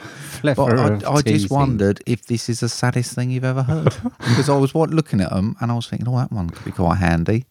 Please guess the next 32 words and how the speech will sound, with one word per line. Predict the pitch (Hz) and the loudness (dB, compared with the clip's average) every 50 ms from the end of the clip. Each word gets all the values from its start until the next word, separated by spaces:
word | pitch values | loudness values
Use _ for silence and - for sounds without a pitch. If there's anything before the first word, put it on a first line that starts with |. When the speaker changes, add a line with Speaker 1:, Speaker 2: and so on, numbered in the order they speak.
| - | -6
Speaker 1:
I | - 143 139 | -2 0 2
mean, | 139 143 143 143 139 131 - - | 2 2 2 2 2 0 0 0
I've | 123 127 | 0 0
heard | 127 147 147 143 117 | 2 2 2 2 0
you | 123 117 | 0 -2
say | - - 135 123 | 0 0 0 0
sadder | 107 - 135 127 110 104 | 2 2 0 2 2 0
things, | 98 - 131 120 98 90 95 98 101 | 0 2 2 2 4 4 2 2 2
Speaker 2:
Yeah, | 147 170 | 2 2
Speaker 1:
which | 175 | 4
Speaker 2:
you | 175 190 | 4 4
Speaker 1:
is | 180 | 4
Speaker 2:
have. | 139 113 | 2 2
Speaker 1:
a | 127 | 2
bad | 127 117 113 110 92 | 2 2 2 2 2
thing. | 95 110 101 90 90 95 | 2 2 4 4 4 4
Speaker 2:
Oh, | 95 - | 4 4
Speaker 1:
Yeah. | 92 - 156 175 | 4 4 4 2
Speaker 2:
right, | 202 - | 2 2
Speaker 1:
But, | - | 2
I | 107 107 | 2 4
Speaker 2:
okay. | 110 | 4
Speaker 1:
mean, | 120 117 113 | 4 4 4
it | 117 107 92 98 | 2 2 0 0
might | 127 127 120 98 | 0 0 0 2
be | 113 107 | 0 0
the | 110 104 | 0 0
saddest | - 123 117 104 101 - | 0 0 0 0 -2 -2
thing | - 117 104 | -2 0 2
I've | 107 101 95 | 2 2 2
heard | 104 101 98 95 - - | 4 4 2 2 0 -2
today | - 104 90 104 101 95 87 85 98 113 110 | -4 -2 0 2 4 4 4 4 2 0 -2